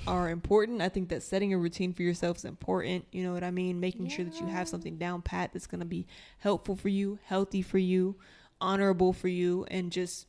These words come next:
Speaker 1: going with that. You know what I mean? So, um, yeah, that's pretty much what, what I had, um, on the doc.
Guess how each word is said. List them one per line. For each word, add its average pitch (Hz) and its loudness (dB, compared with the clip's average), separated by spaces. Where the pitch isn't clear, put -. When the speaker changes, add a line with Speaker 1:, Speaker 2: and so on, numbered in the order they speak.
Speaker 1:
going 196 2
with 165 -10
that. 76 -10
You 180 -8
know 175 -6
what 175 -6
I 175 -4
mean? 175 -6
So, 175 -2
um, 180 0
yeah, 247 4
that's 190 2
pretty 320 2
much 440 -2
what, 269 -2
what 220 4
I 220 2
had, 208 0
um, 185 -2
on 185 -2
the 170 -2
doc. 175 -4